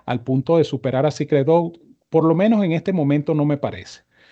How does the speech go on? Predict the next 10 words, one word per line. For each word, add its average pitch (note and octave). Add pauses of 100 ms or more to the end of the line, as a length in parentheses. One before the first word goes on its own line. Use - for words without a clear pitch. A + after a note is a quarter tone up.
(280)
Yo C#3+
creo E3+
que D3
Gaffalion D#3
va C3+
a C3
tener D3
un D3 (160)
trip D3
cómodo, D#3